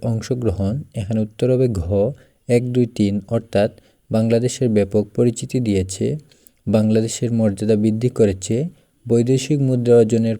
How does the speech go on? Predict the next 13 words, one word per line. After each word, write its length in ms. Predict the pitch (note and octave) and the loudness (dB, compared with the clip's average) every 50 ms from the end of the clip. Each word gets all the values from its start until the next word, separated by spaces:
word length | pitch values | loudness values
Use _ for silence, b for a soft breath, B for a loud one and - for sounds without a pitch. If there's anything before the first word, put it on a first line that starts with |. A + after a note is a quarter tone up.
| - - | -4 -2
পথ 260 | A2 A2+ A2+ - - | 0 0 0 -2 -4
খুলে 240 | - - G2+ F#2+ F2+ | -2 0 0 0 0
দিয়েছে। 560 | F#2 F2 - - - - - - - - - _ _ _ _ _ _ _ _ _ _ _ | -2 -4 -6 -6 -8 -10 -10 -10 -10 -12 -14 _ _ _ _ _ _ _ _ _ _ _
তিন 160 | - B2 C3 C3+ | -4 -2 0 0
নম্বর 200 | C#3 D3 D3 C#3+ | 0 0 0 0
প্রশ্ন, 440 | D3 - D3 - - - B2+ B2+ | -2 -2 -4 -4 -4 -6 -6 -4
বিশ্ব 460 | C3 A2+ G2+ G#2+ G#2 - - - A#2 G#2+ | -4 -2 -2 -2 -2 -4 -6 -6 -6 -6
শান্তিরক্ষার 800 | - - - A2+ A#2 A2 - C#3 C#3 D3 D3 - - D#3 D3+ C#3+ | -4 -4 -4 -4 -4 -2 0 0 0 0 0 -2 -2 -4 -4 -2
প্রধান 360 | - - B2 A#2+ B2 A#2+ A#2+ | 0 0 0 0 0 0 2
দায়িত্ব 400 | A2 G#2 G2+ G2 - - A#2 A#2 | 2 0 0 -2 -4 -4 -4 0
জাতিসংঘের 640 | A2 A2+ A2 - B2 B2 - - C#3 C#3 C3+ C#3 C3 | 0 0 0 0 -2 -4 -2 -2 -2 0 0 0 -2
কোন 280 | - - - D#3 D#3+ D3 | -2 -2 -4 -4 -2 -2
পরিষদের? 580 | - B2 G2+ F#2+ F#2+ - - - - - - | -2 -2 -2 -2 -2 -4 -6 -6 -6 -6 -8